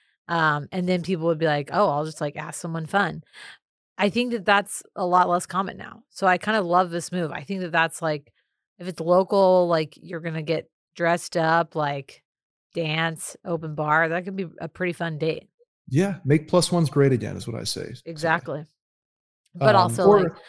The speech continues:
Speaker 1: I get it if you don't wanna, like, give all your friends a plus one because you're
Speaker 2: Yeah.
Speaker 1: trying to save money.
Speaker 2: Yeah, and I, I've been, like, asked for, like, my, my buddy Christian's wedding two years ago.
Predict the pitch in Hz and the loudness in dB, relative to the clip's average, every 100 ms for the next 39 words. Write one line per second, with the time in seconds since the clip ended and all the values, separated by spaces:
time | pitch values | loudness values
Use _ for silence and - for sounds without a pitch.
0 | - - 175 170 160 156 151 160 156 156 | -16 -4 -2 0 0 -2 -2 -4 -4 -4
1 | 151 151 156 151 147 147 147 165 156 147 | -6 -6 -6 -6 -6 -6 -6 -6 -8 -6
2 | 165 160 - 170 175 180 _ _ _ _ | -4 -4 -4 -6 -6 -10 _ _ _ _
3 | _ 165 165 151 143 151 160 147 147 - | _ -10 -6 -2 -2 -4 -8 -10 -10 -10
4 | - 156 - _ _ _ _ 302 - - | -12 -14 -18 _ _ _ _ -4 -4 -4
5 | - 156 160 160 170 170 170 175 151 139 | -4 -2 -2 2 2 2 2 0 0 -8
6 | _ - 143 160 151 147 143 143 131 127 | _ -8 0 2 4 4 4 2 0 -4
7 | - 151 117 117 - 127 127 - 131 127 | -8 -4 -4 -4 -6 -2 -2 -2 -4 -2
8 | 135 131 131 127 143 127 117 139 139 123 | 0 0 0 0 0 0 2 2 2 2
9 | 143 131 131 110 113 110 113 - - - | 0 -2 -4 -6 -6 -6 -8 -12 -12 -8
10 | 117 120 107 101 107 | -4 -4 -4 -8 -10